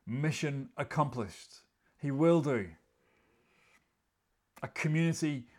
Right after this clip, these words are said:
on mission for Jesus that is trusting him deeply can be used powerfully and mightily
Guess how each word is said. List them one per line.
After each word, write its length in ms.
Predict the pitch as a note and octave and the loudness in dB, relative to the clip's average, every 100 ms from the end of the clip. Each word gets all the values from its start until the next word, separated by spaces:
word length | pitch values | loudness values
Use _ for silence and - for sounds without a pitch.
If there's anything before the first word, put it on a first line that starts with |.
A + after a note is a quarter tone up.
| _ | _
on 480 | - C#3 C#3 C#3 C#3+ | -8 -4 -2 -2 0
mission 380 | D#3 D#3 E3+ D#3 | 0 0 -2 -4
for 180 | - B2+ | -4 -8
Jesus 580 | G#2 C#3+ C#3+ C#3+ B2 - | -4 -2 -2 -2 -6 -6
that 120 | C3 | -6
is 160 | A#2+ | -6
trusting 640 | - - - E3 D#3 - C#3 | -6 -8 0 0 0 -4 -2
him 340 | C3+ B2+ A#2+ - - _ A#2+ | 0 -2 -4 -10 -20 _ -2
deeply 640 | D3 D#3+ - D#3 D3+ D3 - - - | 0 0 0 0 0 -2 -6 -18 -6
can 160 | D3 | -4
be 80 | C#3 | -2
used 420 | C3+ D3 C#3+ B2 - - | 0 0 0 -2 -10 -16
powerfully 920 | - D3+ E3+ E3+ - D#3 D#3 D3+ B2+ - - | -4 2 4 4 0 -2 0 0 -2 -12 -6
and 360 | B2 B2 C3+ | -4 -4 -2
mightily 720 | D3+ E3+ E3+ E3+ D#3 D3+ D3 | 0 2 2 2 2 0 -2